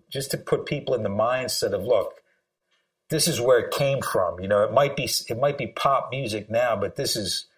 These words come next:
this was underground shit. You know, this was, like, only people in this neighborhood knew about this shit back then. And actually, Wu-Tang had a connection to the, to the Bronx, to the South Bronx, 'cause jizza, who's, like, the elder dude in Wu-Tang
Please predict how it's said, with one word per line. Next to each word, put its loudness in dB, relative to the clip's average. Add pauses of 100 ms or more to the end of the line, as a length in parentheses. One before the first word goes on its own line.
(360)
this -2
was -2 (100)
underground 0
shit. -2
You -6
know, 0
this -4
was, -4
like, 2
only 2
people -4
in -2
this -4
neighborhood -2
knew -4
about -2
this -6
shit -4
back -4
then. -4 (920)
And 2 (160)
actually, 4
Wu-Tang 2
had 4
a -4
connection 0
to 0
the, -2
to -4
the 0
Bronx, 0
to -4
the -6
South 0
Bronx, 0
'cause -6
jizza, 4 (760)
who's, -2
like, 4
the -2
elder 4
dude -2
in -4
Wu-Tang -2